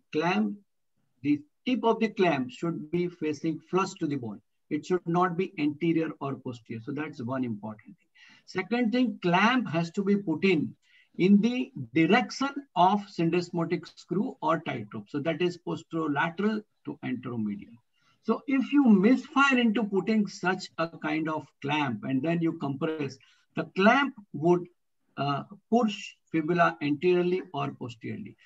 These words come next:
So there are studies which have come up and shown that the <laughs> clamp could be the reason for malreduction. And so majority of the people have stopped using clamp.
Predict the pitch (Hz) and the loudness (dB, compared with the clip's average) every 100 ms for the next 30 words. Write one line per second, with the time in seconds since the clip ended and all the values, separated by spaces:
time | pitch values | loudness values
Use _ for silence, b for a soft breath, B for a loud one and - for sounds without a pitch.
0 | b - 185 160 170 214 233 - 196 190 | b 2 4 4 6 6 4 0 0 2
1 | 233 170 175 180 180 165 160 170 180 147 | 2 4 2 2 -2 -2 0 2 2 0
2 | 147 139 165 208 190 165 156 170 - - | -6 -4 0 4 4 2 2 -2 -4 -2
3 | 165 196 254 214 - 202 170 202 180 175 | 2 4 2 0 0 0 4 2 4 4
4 | 151 135 170 151 - _ - 156 147 147 | 4 2 0 0 -8 _ -6 -2 2 2
5 | 151 147 143 - 143 - _ 151 165 185 | 2 -2 -6 -6 -8 -10 _ -6 -2 0
6 | 170 147 151 143 247 247 269 214 220 - | 2 2 0 0 0 2 2 4 2 2
7 | 185 170 151 156 147 - 170 202 - 143 | -4 -2 -4 -4 -8 -2 -2 -2 0 0
8 | 147 139 - 117 | 0 -4 -4 -12